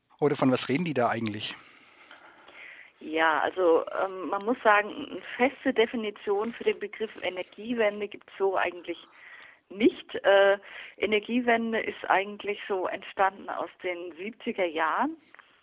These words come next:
Speaker 2: Ähm, das war so die Abkehr von herkömmlichen atomar fossilen Energien hin zu erneuerbaren, äh, dezentralen Energien.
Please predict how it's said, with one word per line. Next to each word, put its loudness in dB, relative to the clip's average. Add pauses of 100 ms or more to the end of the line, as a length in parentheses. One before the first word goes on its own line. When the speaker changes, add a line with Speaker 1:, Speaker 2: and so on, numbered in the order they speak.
(280)
Speaker 2:
Ähm, -4
das -6
war 8
so -2
die 0
Abkehr 4
von -6
herkömmlichen -4
atomar -2
fossilen -4
Energien -8 (420)
hin -4
zu 0
erneuerbaren, 0
äh, -14
dezentralen -4
Energien. -4